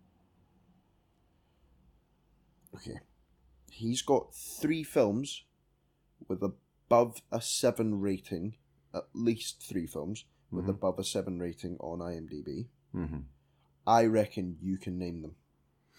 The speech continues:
Speaker 1: I'm confident that you can. Now, he's got T V shows, they don't count. Yep, he's got, there's four that he's got.
Speaker 2: Mm-hmm.
Speaker 1: I reckon you can name three of them. If you think
Speaker 2: Okay,
Speaker 1: about it.
Speaker 2: so the
Speaker 1: There's an obvious one,
Speaker 2: There's
Speaker 1: like
Speaker 2: an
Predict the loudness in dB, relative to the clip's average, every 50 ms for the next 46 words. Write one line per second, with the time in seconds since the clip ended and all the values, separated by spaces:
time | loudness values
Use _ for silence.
0 | -20 -14 -6 -2 -2 0 -2 -2 -4 -4 -2 -2 -2 -2 -2 -4 -4 -4 -4 -6
1 | -8 -10 -10 -10 -8 -6 -6 -4 -4 -2 0 0 0 0 -2 -2 -2 -2 -2 -2
2 | -2 0 0 0 -2 0 2 2 2 2 2 2 0 0 0 -2 -2 -2 0 2
3 | 4 4 4 2 0 -2 -4 -10 -16 -20 -20 -20 -20 -20 -20 -20 -20 -20 -20 -20
4 | _ -20 -18 -8 -2 0 0 0 0 0 -2 2 4 4 4 4 2 -4 _ _
5 | -20 -8 -2 0 0 0 0 -2 -4 -6 -8 -10 -18 _ _ _ _ _ _ _
6 | -16 -12 -8 -2 4 6 8 8 8 6 4 0 _ _ -6 -6 -2 -2 -2 -2
7 | -2 2 4 4 4 4 2 0 _ _ _ -8 -6 -6 -4 -4 -4 -6 -8 -10
8 | -16 -20 _ _ _ 2 4 4 6 6 4 2 0 -2 -4 -4 -2 -4 -2 -2
9 | -2 -4 -6 -8 -8 -6 -6 -6 -6 -8 -12 _ _ _ _ -20 -20 _ _ _
10 | -2 2 4 4 4 4 4 2 2 2 2 -2 -4 -2 -2 0 4 6 8 10
11 | 10 10 10 8 4 2 -6 -16 _ -16 -10 -4 -2 0 2 4 4 4 4 4
12 | 4 4 4 4 2 4 4 4 4 2 -2 -4 -4 -4 -2 0 2 4 6